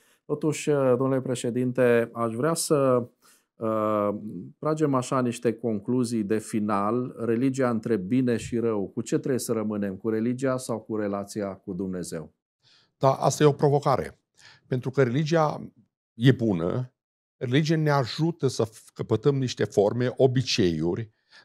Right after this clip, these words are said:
Speaker 2: și aceste obiceiuri ne duc acolo unde trebuie. Dar dacă aceste obiceiuri rămân doar forme goale,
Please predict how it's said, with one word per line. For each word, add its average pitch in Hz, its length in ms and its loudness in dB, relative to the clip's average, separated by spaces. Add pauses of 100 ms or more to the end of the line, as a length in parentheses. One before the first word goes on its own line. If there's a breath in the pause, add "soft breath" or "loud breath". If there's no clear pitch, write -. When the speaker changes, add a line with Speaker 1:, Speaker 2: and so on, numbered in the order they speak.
(440 soft breath)
Speaker 2:
și 131 640 0
aceste 165 420 0
obiceiuri 143 500 2
ne 143 120 4
duc 208 340 0
acolo 104 240 2
unde 87 160 2
trebuie. 73 280 -4
Dar 90 540 4
dacă 104 240 -2
aceste 165 520 -4
obiceiuri 113 640 0 (400 loud breath)
rămân 131 520 2
doar 127 280 2
forme 147 380 6
goale, 87 600 0